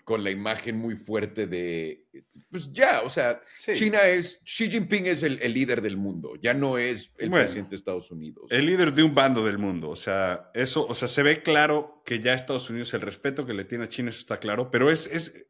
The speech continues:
Speaker 2: es acorde a lo que se merece.
Speaker 1: Pero eso no existía,
Speaker 2: No tendría
Speaker 1: padre.
Speaker 2: que haber, o sea,
Speaker 1: Ajá.
Speaker 2: no tendría que no haber respeto contra ellos, o sea, lo que han crecido, la fuerza mundial que son hoy en día y la influencia que maneja China, tienes que respetarla, y al final,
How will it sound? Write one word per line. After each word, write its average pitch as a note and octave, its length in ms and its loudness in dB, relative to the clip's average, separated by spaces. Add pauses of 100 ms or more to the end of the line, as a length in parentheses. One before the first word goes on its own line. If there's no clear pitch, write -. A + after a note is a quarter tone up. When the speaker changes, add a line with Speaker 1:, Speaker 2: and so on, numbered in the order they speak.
Speaker 2:
es - 380 -8 (240)
acorde E3+ 420 0
a E3+ 40 2
lo C3+ 140 0
que A2 80 -8
se - 120 -10
merece. A2+ 200 0
Speaker 1:
Pero F3+ 80 6
eso G#3 120 0
no B3+ 60 2
existía, A#3 440 2
Speaker 2:
No G3+ 40 8
tendría D#3+ 300 8
Speaker 1:
padre. - 100 4
Speaker 2:
que - 60 2
haber, C#3+ 240 6 (160)
o A#2 80 2
sea, - 100 2
Speaker 1:
Ajá. D3 80 4
Speaker 2:
no D3 140 0
tendría E3+ 280 2
que C3+ 120 2
no C#3 140 6
haber C#3+ 180 6
respeto C3+ 480 -2
contra A2 260 -2
ellos, C#3+ 240 -2
o - 20 -12
sea, A2 120 -4
lo G#2 160 -6
que C3 80 -8
han D#3 80 -4
crecido, B2 560 -6 (300)
la G#2 120 0
fuerza D#3 380 0
mundial B2+ 400 0
que B2 100 -8
son B2+ 220 -4
hoy A#2+ 120 -2
en G#2 120 -4
día B2+ 160 0
y A#2+ 40 0
la A2 100 0
influencia B2+ 500 -4
que A2+ 100 -8
maneja B2+ 320 -6
China, B2+ 380 -8 (260)
tienes G3+ 220 -2
que D3 100 -4
respetarla, C3 540 -2
y C3 80 0
al B2 60 -4
final, D#3+ 340 2